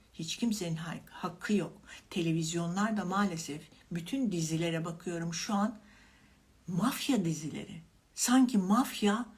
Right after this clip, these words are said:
çok önemli oldu. Demek ki bu insanların çoğunun içinde mafya var. Silahlar ellerinde, çok normalmiş gibi silah taşımak. Ya bir insanın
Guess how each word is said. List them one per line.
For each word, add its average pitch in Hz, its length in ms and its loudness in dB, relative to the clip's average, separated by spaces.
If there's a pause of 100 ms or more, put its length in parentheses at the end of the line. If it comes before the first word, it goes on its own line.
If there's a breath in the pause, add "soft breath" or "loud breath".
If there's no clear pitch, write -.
(140 loud breath)
çok - 440 0
önemli 233 460 4
oldu. 277 480 -4 (920 soft breath)
Demek 277 340 6
ki 220 300 0 (220 loud breath)
bu 262 120 6
insanların 220 800 4 (760 soft breath)
çoğunun 262 640 4
içinde 180 400 2
mafya 233 460 2
var. 440 300 -4 (720)
Silahlar 247 640 4
ellerinde, 185 520 4
çok 262 260 0
normalmiş 175 640 2
gibi 165 140 -4
silah 170 400 -2
taşımak. - 420 -8 (840 soft breath)
Ya 208 340 4 (640 loud breath)
bir 208 80 8
insanın 220 600 2